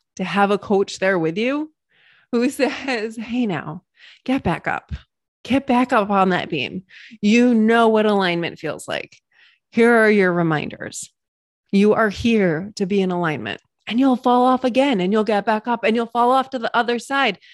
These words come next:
and you'll get back up. And just like lifting weights or mindfulness, it's, so when you're lifting weights, I think of a bicep curl, you, your arm extends, it's in the contraction that your arm gets stronger. It's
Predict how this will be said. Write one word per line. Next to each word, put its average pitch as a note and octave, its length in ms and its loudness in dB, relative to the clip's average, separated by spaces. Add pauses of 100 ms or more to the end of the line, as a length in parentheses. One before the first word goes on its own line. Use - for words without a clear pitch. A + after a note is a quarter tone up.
(220)
and G#3 100 -4
you'll G#3 180 -2
get F#3+ 240 -4
back F#3 220 -6
up. E3+ 220 -6
And F#3+ 220 -2
just G#3 460 -2
like A#3+ 400 -2 (880)
lifting A3 500 -2
weights - 560 -2 (480)
or F#3+ 200 2
mindfulness, G3+ 800 0
it's, G#3 240 -4
so G3+ 260 4
when F#3 200 0
you're F#3+ 140 0
lifting G#3+ 320 2
weights, G#3+ 400 2
I F#3+ 100 -2
think F3+ 140 -4
of F3+ 80 -2
a F3+ 60 -2
bicep F3 440 -2
curl, E3 220 -2
you, E3 200 -4 (120)
your F3+ 140 0
arm F#3+ 200 2
extends, A3 540 -2
it's G3 180 -2
in G#3 140 -2
the G#3+ 80 -2
contraction F#3+ 920 -6 (440)
that G3+ 160 2
your G3+ 160 0
arm G3 300 -2 (100)
gets - 280 -6
stronger. G3 760 -4 (200)
It's G3 180 -6